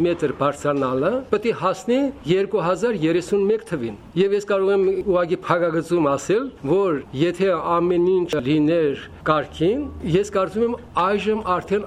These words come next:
այդ մակարդակին մենք հասած կլինեինք։ Այդ գրաֆիկն է պատճառը, այդ ժամանակացույցը, որ ես դուրս եմ գալիս այդ հանձնաժողովից։ Ոչ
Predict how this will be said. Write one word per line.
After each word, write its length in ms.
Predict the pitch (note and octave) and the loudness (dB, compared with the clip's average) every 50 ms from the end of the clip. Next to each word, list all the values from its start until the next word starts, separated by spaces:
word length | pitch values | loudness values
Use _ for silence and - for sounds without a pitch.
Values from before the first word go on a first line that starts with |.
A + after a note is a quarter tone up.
| D#3+ F3+ | 0 -2
այդ 140 | G3 F#3 F#3 F3 | -2 0 0 0
մակարդակին 600 | E3+ D#3+ D#3+ E3 D3+ - E3 D#3+ D3 E3+ F3+ F#3 F3+ | 0 0 0 -2 -2 -2 -2 -2 0 0 2 2 2
մենք 180 | F3+ F#3 E3+ - - | 2 0 -2 -2 -2
հասած 380 | C3 C3+ - - D#3 - - - | -4 -2 -2 -2 -2 -2 -2 -2
կլինեինք։ 600 | D3 B2 B2 B2 A#2+ A2+ G#2+ G2 G2 F#2+ - G#3+ | -2 0 0 -2 -2 -4 -6 -10 -12 -6 -4 -2
Այդ 240 | A3+ B3 A#3+ A#3+ - C#3 | -2 -2 -2 -4 -4 -2
գրաֆիկն 640 | E3 F3+ F#3 F#3 - - A3 B3+ B3 - A#3+ A#3 | 0 0 0 0 -2 0 0 0 0 0 0 0
է 40 | A3+ A3 A3 - | 0 -2 -2 -2
պատճառը, 640 | G3+ F#3+ F3 F#3 - F#3 F3+ E3+ D3 C3 C3+ B2 A#2 A#2+ | -2 -2 -2 0 0 0 0 2 0 0 -2 -2 -2 0
այդ 340 | D3 F3 F#3+ F#3 - - C3+ D#3+ | 0 0 0 0 -2 -2 -2 0
ժամանակացույցը, 1040 | E3 E3 E3+ F3 F3 F3 E3+ F3 E3 D#3+ - - G#3+ C4+ D4 D4 D4 - E3 C#3+ B2 A2 - - - D#3 | 2 2 2 2 0 0 0 0 -2 -2 -4 -2 0 0 0 0 -2 -2 -2 -2 -2 -2 -6 -4 -2 0
որ 240 | F#3+ A#3+ A#3+ G#3 F3 G#3 | 2 2 0 0 0 0
ես 220 | B3 C#4 - - - | 0 0 -2 -4 -2
դուրս 260 | F#3+ B3 B3+ - - A#3+ | 0 0 0 0 0 -2
եմ 100 | A#3 A3+ - | 0 0 0
գալիս 300 | G3 G3+ G#3+ A#3+ G#3 - | -2 0 -2 -2 -2 0
այդ 200 | G#3 G3+ - C#3 | 0 0 0 0
հանձնաժողովից։ 800 | G3 G3 E3+ F#3+ F#3+ D#3+ F#3 G3 G3 F#3 E3 C#3 B2+ A#2+ - - | 0 0 2 0 0 0 2 2 2 2 2 0 -2 -2 -6 -4
Ոչ 340 | A#2+ C3 D#3 G#3+ C#4 - | -2 0 2 2 0 -2